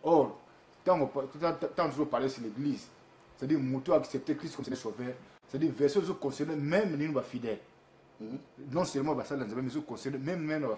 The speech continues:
Speaker 1: fidèles. C'est-à-dire, ils ont englobé tout le monde. C'est-à-dire, tout le monde, mais que, que ceux de, tout, mais ceux de, tout autant, on, qui,
Speaker 2: Ouais,
Speaker 1: qui veulent vous faire
Speaker 2: c'est,
Speaker 1: comprendre.
Speaker 2: c'est, c'est ça, papa. Nous sommes dans une réunion,
Speaker 1: Mm.
Speaker 2: euh, avec les enfants de Dieu, dans la réunion, on parle de tout.
Speaker 1: Mm.
Speaker 2: Donc, s'il faut lire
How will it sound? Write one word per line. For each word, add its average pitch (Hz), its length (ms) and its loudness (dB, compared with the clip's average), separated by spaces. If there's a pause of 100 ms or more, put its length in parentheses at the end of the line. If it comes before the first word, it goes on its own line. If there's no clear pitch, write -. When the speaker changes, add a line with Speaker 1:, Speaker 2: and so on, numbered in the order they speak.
Speaker 1:
fidèles. 110 260 -6 (360)
C'est-à-dire, 151 240 4
ils 151 80 0
ont 165 100 2
englobé 131 360 0
tout 143 140 -6
le 120 60 -2
monde. 110 180 -6 (540)
C'est-à-dire, 147 180 0
tout - 80 -4
le 170 60 0
monde, 156 240 0
mais 143 100 0
que, 135 160 -2
que 120 140 -4
ceux 165 160 -4
de, 131 120 -2 (140)
tout, 139 140 -6 (240)
mais 127 160 -2 (100)
ceux 139 160 -4
de, 117 180 -4
tout 135 80 -4
autant, 123 360 -2
on, 107 220 -6
qui, 120 120 -8
Speaker 2:
Ouais, 165 180 0
Speaker 1:
qui - 100 -6
veulent - 140 -10
vous 113 60 -10
faire 123 160 -6
Speaker 2:
c'est, - 80 -4
Speaker 1:
comprendre. 110 380 -8 (280)
Speaker 2:
c'est, - 180 -12
c'est 139 160 -10
ça, 175 180 -4
papa. - 340 -6
Nous 123 100 -4
sommes 160 220 -6
dans 123 200 -4
une 139 200 -6
réunion, 123 460 -4 (260)
Speaker 1:
Mm. 110 240 -8
Speaker 2:
euh, 120 180 -2
avec 127 240 0
les 117 200 -6
enfants 127 240 -2
de 117 140 -4
Dieu, 104 180 -10 (100)
dans 127 80 -2
la 131 120 -2
réunion, 120 380 -6
on - 80 -16
parle 123 180 -6
de 107 220 -8
tout. 117 120 -12
Speaker 1:
Mm. 95 460 -16
Speaker 2:
Donc, 117 140 -4
s'il 147 200 -12
faut 143 160 -2
lire 180 260 -4